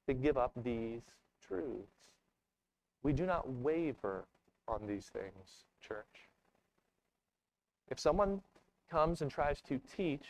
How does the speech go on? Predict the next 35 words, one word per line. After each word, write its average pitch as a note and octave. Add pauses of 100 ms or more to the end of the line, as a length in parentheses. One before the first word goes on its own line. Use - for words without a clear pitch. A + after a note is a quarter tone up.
(140)
what C#3
is -
contrary D3
to C3
clear D#3+
doctrines B2
like A2
these, A2+ (560)
well, E3
then D#3+
we C#3+
lovingly C#3+
correct B3+
them. F3+ (1400)
And B2+
if A#2
they C3+
will C3
not A#2+ (100)
come D3+
into C3
unity A2+ (120)
with B2
the D3+
truth, A#2+ (640)
then A#2+
we B2
do A#2+
not A#2+
associate C#3
with A2+
them C3+ (280)
or C3
with A#2+
their A#2